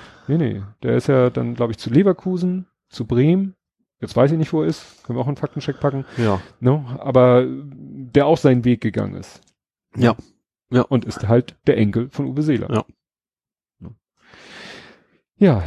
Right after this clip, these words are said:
Speaker 1: das zum Thema, ich guck mal, das war's zum Thema Fußball. Ja.
Speaker 2: Bei Sport könnten wir noch schnell Boris Becker einwerfen, aber
Speaker 1: Ach.
Speaker 2: da gibt's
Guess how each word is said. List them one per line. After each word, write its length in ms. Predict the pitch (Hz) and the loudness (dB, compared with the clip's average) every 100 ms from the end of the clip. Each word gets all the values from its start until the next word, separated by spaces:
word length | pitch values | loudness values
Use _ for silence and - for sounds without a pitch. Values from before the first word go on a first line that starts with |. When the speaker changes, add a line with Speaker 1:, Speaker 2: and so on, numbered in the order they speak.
| - | -2
Speaker 1:
das 340 | 131 123 - - | -2 -2 -8 -10
zum 200 | 180 165 | -8 -8
Thema, 360 | - 156 185 | -6 -4 -4
ich 120 | 180 - | -6 -10
guck 240 | 143 _ | -12 _
mal, 180 | 208 247 _ _ - | -10 -10 _ _ -12
das 340 | 147 - _ | -12 -12 _
war's 380 | 117 127 - _ | -12 -12 -16 _
zum 220 | - 143 | -16 -16
Thema 400 | - 110 110 170 _ | -12 -12 -12 -12 _
Fußball. 720 | _ - 277 - - 110 101 - _ _ _ _ _ _ _ _ _ _ _ _ _ _ _ | _ -12 -12 -12 -12 -12 -14 -20 _ _ _ _ _ _ _ _ _ _ _ _ _ _ _
Ja. 100 | 156 | -8
Speaker 2:
Bei 60 | 156 | -6
Sport 380 | 107 101 123 - | -6 0 0 0
könnten 220 | 151 131 | -6 -2
wir 60 | 113 | -2
noch 120 | 110 | -4
schnell 200 | - 117 | -4 -2
Boris 320 | 98 110 98 | 0 -2 -2
Becker 280 | - - 131 | -4 -2 -2
einwerfen, 480 | 127 120 127 - 120 | -4 -2 -4 -4 0
aber 140 | 143 | 2
Speaker 1:
Ach. 60 | 123 | 4
Speaker 2:
da 80 | 117 | 0
gibt's 320 | 117 120 | 0 -4